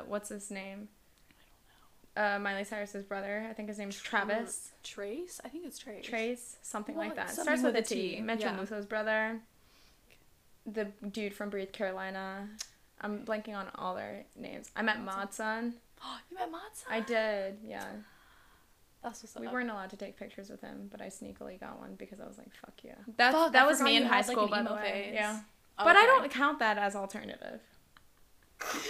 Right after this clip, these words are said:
Speaker 1: If I look up my, what I
Speaker 2: God.
Speaker 1: like on Spotify, I could give you an example. But right now, I just can't. I just like a lot. Question number, what are we on?
Speaker 2: Four.
Speaker 1: Okay.
Speaker 2: It was, what was our
Speaker 1: Favorite
Speaker 2: favorite
Speaker 1: T V
Speaker 2: T V
Speaker 1: show?
Speaker 2: show?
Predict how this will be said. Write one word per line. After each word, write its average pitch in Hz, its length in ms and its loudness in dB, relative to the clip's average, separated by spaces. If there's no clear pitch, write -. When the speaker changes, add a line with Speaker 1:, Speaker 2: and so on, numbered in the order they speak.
Speaker 1:
If 392 120 2
I 381 200 10
look 320 220 10
up 339 260 8
my, 277 400 4
what 233 240 4
I 233 100 8
Speaker 2:
God. 220 80 4
Speaker 1:
like 214 320 6
on 214 180 4
Spotify, 214 640 4
I 208 100 4
could 208 160 -4
give 185 120 -4
you 180 60 -8
an 175 80 -8
example. 208 420 -12
But 202 80 -6
right 202 200 -2
now, 196 140 -2
I 180 100 -2
just 214 200 -10
can't. - 240 -8
I 233 100 2
just 277 240 -4
like 190 180 -2
a 185 40 -4
lot. - 360 -4
Question 285 440 2
number, 233 440 2
what 220 260 2
are 240 160 0
we 254 120 0
on? 262 280 -2
Speaker 2:
Four. 208 600 -2
Speaker 1:
Okay. 240 440 -2
Speaker 2:
It - 60 -18
was, 220 160 -12
what 226 120 2
was 233 140 2
our 262 60 4
Speaker 1:
Favorite 254 140 -4
Speaker 2:
favorite 202 240 -2
Speaker 1:
T 190 120 -10
V - 60 -
Speaker 2:
T 180 100 -6
V - 60 -10
Speaker 1:
show? - 180 -6
Speaker 2:
show? - 380 -8